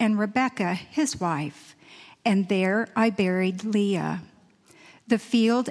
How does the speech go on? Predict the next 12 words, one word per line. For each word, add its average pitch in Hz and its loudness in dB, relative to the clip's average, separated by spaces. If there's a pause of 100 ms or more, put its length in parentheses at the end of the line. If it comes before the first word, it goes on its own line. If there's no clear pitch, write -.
(100)
and 233 4
the 269 -2
cave 180 -2
that 196 0
is 190 0
in 185 2
it 175 -4
were 196 -2
bought 180 -2
from 196 -2
the 202 2
Hittites. - -4